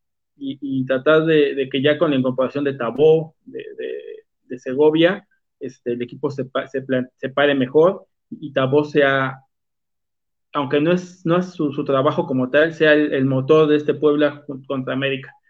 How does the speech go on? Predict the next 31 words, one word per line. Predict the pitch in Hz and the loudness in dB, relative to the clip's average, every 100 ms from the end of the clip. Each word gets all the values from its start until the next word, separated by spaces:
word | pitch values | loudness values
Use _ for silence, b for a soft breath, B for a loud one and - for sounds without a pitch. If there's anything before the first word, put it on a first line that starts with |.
| _ | _
como | - 131 139 | -8 -2 2
lo | 135 | 2
fue | 135 160 156 | 4 6 6
en | 151 | 4
el | 131 | 0
segundo | 139 143 135 | -2 -2 -4
tiempo | 135 131 143 135 | -4 -2 -4 -4
contra, | 127 113 120 117 - | -8 -8 -10 -10 -14
contra | - 127 120 | -18 -12 -8
Rayados. | 127 135 127 120 _ _ _ _ | -6 -4 -4 -6 _ _ _ _
Creo | - 139 | -6 -6
que | 160 | -4
Tabó | 147 123 139 | -2 0 2
es | 143 135 | 0 -2
clave | - 135 131 127 | -2 0 0 0
en | 131 | -2
este | 127 127 | -4 -6
juego, | 147 143 175 208 - _ _ _ _ _ _ _ | -2 0 0 -2 -8 _ _ _ _ _ _ _
eh, | 143 135 131 131 131 | -2 0 -2 -4 -6
y | - | -6
esperemos | 135 139 135 151 160 | -6 0 2 2 0
que | 139 | -4
Puebla | 131 143 143 131 - _ _ | -2 0 0 -2 -6 _ _
pueda | 131 160 | -2 0
salir | - 131 139 139 135 131 - _ _ | -2 -2 0 -2 -4 -8 -16 _ _
con, | 139 131 | -12 -8
con, | 135 123 | -6 -2
con | 131 127 | -2 0
puntos | 143 156 147 123 | 0 0 -2 -2
del | 117 | -6
Azteca. | 117 - 127 | -8 -10 -12